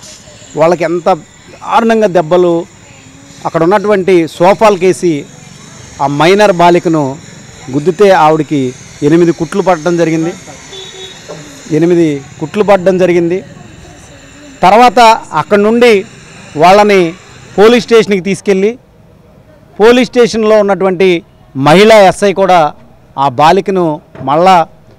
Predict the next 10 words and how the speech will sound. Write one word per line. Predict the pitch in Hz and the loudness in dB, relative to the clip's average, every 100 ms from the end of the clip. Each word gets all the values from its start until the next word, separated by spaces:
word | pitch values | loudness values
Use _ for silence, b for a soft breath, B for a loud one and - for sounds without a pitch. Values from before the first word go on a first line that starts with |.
| - | -8
"నువ్వు | 151 160 | -2 0
ఈ | |
నేరం | 151 165 196 196 | 2 2 2 2
ఒప్పుకో, | 160 175 196 196 _ _ _ _ - | -2 -2 -4 -4 _ _ _ _ -8
నేరం | 143 170 202 196 | -2 2 2 0
ఒప్పుకోపోతే | 170 202 196 202 196 175 196 | -2 -2 0 2 0 0 0
నీ | 175 | 0
మీద | 170 175 | 0 -2
కేసు | 170 180 - | -2 -4 -2
కడతానని" | 180 165 170 165 156 139 | -4 -2 -4 -2 -6 -8